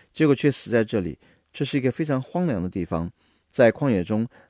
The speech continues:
温度常常高达华氏一百度到一百二十五度之间。那些日子没有吃什么，耶稣禁食四十天，没有吃任何东西。日子满了，他就饿了。根据那些有过长期禁食经验的人说，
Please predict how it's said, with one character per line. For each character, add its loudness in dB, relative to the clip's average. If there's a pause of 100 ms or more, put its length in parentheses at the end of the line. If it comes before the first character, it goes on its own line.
温 2
度 2
常 -2
常 0
高 -2
达 0
华 -4
氏 -8
一 -6
百 -6
度 -8 (140)
到 0
一 0
百 0
二 -4
十 -8
五 -8
度 -12
之 -18
间。 -2 (600)
那 2
些 2
日 4
子 -4 (240)
没 0
有 4
吃 -6
什 -8
么， -10 (440)
耶 2
稣 -2
禁 -2
食 -4
四 -6
十 -8
天， -2 (260)
没 -2
有 4
吃 -6
任 0
何 -4
东 -4
西。 -10 (560)
日 2
子 -4
满 -2
了， -10 (100)
他 -6
就 -4
饿 2
了。 -12 (520)
根 2
据 -2
那 4
些 2
有 4
过 2
长 -2
期 -4
禁 0
食 -6
经 -6
验 2
的 2
人 0
说， -2